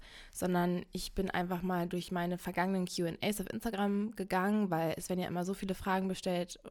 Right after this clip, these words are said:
gestellt und die kann man dann nicht alle auf einmal immer beantworten. Und deswegen dachte ich, ich suche mir einfach so ein paar Fragen raus, die ich vielleicht noch nicht beantwortet habe oder die ich vielleicht schon mal beantwortet habe, aber über die ich hier einfach ausführlicher sprechen kann. Und wir quatschen die nächste halbe Stunde einfach mal so ein bisschen darüber.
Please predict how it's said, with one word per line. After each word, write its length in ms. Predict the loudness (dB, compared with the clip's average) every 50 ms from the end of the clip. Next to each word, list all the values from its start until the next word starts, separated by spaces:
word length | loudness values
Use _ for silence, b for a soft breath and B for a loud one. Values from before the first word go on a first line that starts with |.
| -16 -6
gestellt 340 | -4 -2 0 2 2 2 2
und 180 | 0 -4 -6
die 60 | -8
kann 140 | -6 -2 0
man 180 | 0 0 0 0
dann 80 | -2 B B B B B B B B B B
nicht 260 | 0 0 0 0 0 0
alle 200 | 0 2 2 0
auf 160 | -2 -2 -2
einmal 240 | 0 2 2 2 2
immer 120 | 0 0
beantworten. 880 | -2 -2 -2 0 0 0 0 0 0 0 0 0 0 0 -2 -2 -2
Und 220 | -4 -8 -2 2 2
deswegen 260 | 2 4 4 2 2
dachte 200 | 2 0 -2 -4
ich, 100 | -8 -8
ich 60 | -4
suche 160 | -2 -2 0
mir 60 | 0
einfach 140 | 0 -2 -2
so 100 | -2 -2
ein 40 | -2
paar 140 | 0 -2 -2
Fragen 340 | -2 0 2 2 4 4 2
raus, 160 | 0 -2 -2
die 80 | -2
ich 80 | -4 -4
vielleicht 200 | -2 -4 -4 -2
noch 80 | 0 0
nicht 240 | 2 2 2 0
beantwortet 640 | 0 0 2 2 2 4 4 4 4 2 0 -2 -2
habe 260 | 0 2 2 2 2
oder 180 | 0 0 0 0
die 100 | 0 -2
ich 100 | -2 0
vielleicht 240 | 2 2 2 4 4
schon 80 | 2
mal 80 | 2 2
beantwortet 540 | 2 2 0 0 0 -2 -2 -2 -2 -2 -2
habe, 240 | -2 -2 -2 -2 -2
aber 180 | -4 -6 -6
über 160 | -4 -4 -2
die 140 | -2 -2 -2
ich 80 | -2 -4
hier 440 | -8 0 6 6 8 8 6 2 -2 B B B B B B B B B B -2
einfach 280 | -2 0 0 -2 -4
ausführlicher 440 | -4 -4 -4 -2 -2 -2 -2 -2 -4
sprechen 340 | -4 -4 -4 -4 -2 -2 -4
kann. 280 | -2 -2 -2 -2 -2 -4 B B B B B B B B -2 2
Und 240 | 4 4 4 4
wir 80 | 2 0
quatschen 340 | 0 -2 -4 -2 -2 -2 -2
die 80 | -2
nächste 320 | -4 -4 -4 -4 -4 -4 -4
halbe 160 | -4 -4 -4
Stunde 240 | -6 -4 -4 -4 -2
einfach 240 | -4 -4 -6 -8 -8
mal 140 | -8 -8
so 80 | -6 -8
ein 40 | -6
bisschen 260 | -6 -8 -8 -6 -8
darüber. 420 | -8 -8 -8 -10 -10 -10 -12 -12